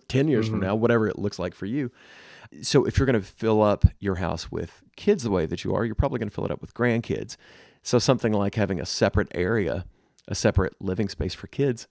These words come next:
Speaker 1: may still make sense further down the road.
Speaker 2: Yeah, right on.
Speaker 1: A few other things. Um, one thing that I would change and I would love to have is a proper kind of mud room. You know, you see the little racks where people have the coats and the, the, they've got the little
Speaker 2: Mm-hmm.
Speaker 1: cubbies for the mud boots and all that stuff.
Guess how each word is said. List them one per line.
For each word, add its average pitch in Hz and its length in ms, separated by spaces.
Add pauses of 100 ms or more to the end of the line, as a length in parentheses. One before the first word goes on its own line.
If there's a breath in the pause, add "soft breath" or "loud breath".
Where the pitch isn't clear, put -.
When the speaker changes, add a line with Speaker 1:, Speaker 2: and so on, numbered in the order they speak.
(140)
Speaker 1:
may 92 200
still 147 180
make 135 180 (140)
sense - 420 (120)
further 95 260
down 85 200
the 87 60
road. 98 280 (800)
Speaker 2:
Yeah, 110 180
right 104 240
on. 123 220 (140)
Speaker 1:
A 127 60
few 160 220
other 147 180
things. 101 300 (420 loud breath)
Um, 107 220
one 117 140
thing 117 160
that 101 100
I 98 40
would 95 140
change 92 400
and 92 80
I 95 40
would 90 140
love 92 240
to 92 60
have 92 340
is - 260
a - 60
proper 87 380
kind 90 200
of 92 60
mud 87 320
room. 101 400 (520)
You 101 80
know, 95 80
you 95 140
see 123 140
the 110 100
little 107 200
racks 113 400
where 104 80
people 98 240
have 92 140
the - 80
coats 127 460
and 92 100
the, - 220
the, 57 360
they've 90 140
got 110 160
the 113 60
little 110 180
Speaker 2:
Mm-hmm. 110 120
Speaker 1:
cubbies 135 320
for 113 100
the 107 100
mud 123 260
boots 127 360
and 107 80
all 104 140
that 101 160
stuff. 101 240